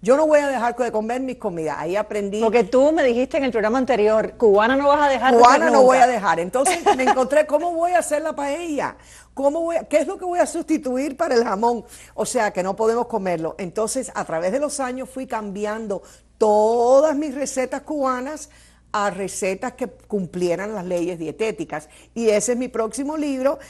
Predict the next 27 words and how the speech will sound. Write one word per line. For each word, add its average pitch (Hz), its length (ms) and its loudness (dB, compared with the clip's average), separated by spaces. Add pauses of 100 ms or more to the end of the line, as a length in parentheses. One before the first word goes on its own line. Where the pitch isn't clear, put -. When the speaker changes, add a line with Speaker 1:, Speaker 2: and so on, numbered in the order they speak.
Speaker 1:
Eso 220 240 -2
no 240 100 0
tiene 240 220 -4
nada 233 300 -4
que 247 80 -2
ver 240 160 -2
con 269 120 -6
memoria, 247 440 -6
eso 233 160 -8
soy 226 360 -4
yo 285 300 -2 (140)
Speaker 2:
Claro. 180 180 -4
Speaker 1:
queriendo 240 460 4
comer 240 320 0
mis 262 140 -4
comidas 214 440 -4
cubanas. 165 480 -10
Speaker 2:
Tu 262 80 2
aporte 254 400 4
a 311 60 6
la 302 80 2
actualidad 233 500 2
de 330 60 4
esa 269 200 0
mezcla 277 540 0
de 247 80 4
la 233 80 6